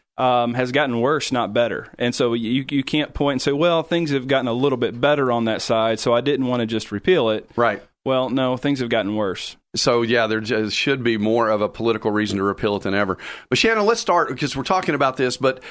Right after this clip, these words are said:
Speaker 2: but talk to us about what people think when they say health care, 'cause I know we get a couple of different ideas when we, when we say health care.
Speaker 1: Yeah, one of the things that, that, um, I always think about, when, especially when, uh, next, uh, next month,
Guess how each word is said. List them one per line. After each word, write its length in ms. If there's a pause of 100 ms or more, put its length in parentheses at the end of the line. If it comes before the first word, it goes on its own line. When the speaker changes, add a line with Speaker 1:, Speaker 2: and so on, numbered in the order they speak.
(120)
Speaker 2:
but 140
talk 220
to 80
us 100
about 220
what 180
people 300
think 340
when 100
they 120
say 240
health 320
care, 220
'cause 120
I 60
know 80
we 140
get 120
a 60
couple 240
of 80
different 320
ideas 400
when 80
we, 100
when 200
we 80
say 180
health 260
care. 220
Speaker 1:
Yeah, 80
one 180
of 60
the 80
things 380
that, 260 (220)
that, 180
um, 500
I 100
always 300
think 200
about, 360
when, 160
especially 400
when, 220
uh, 220 (160)
next, 500
uh, 160
next 240
month, 440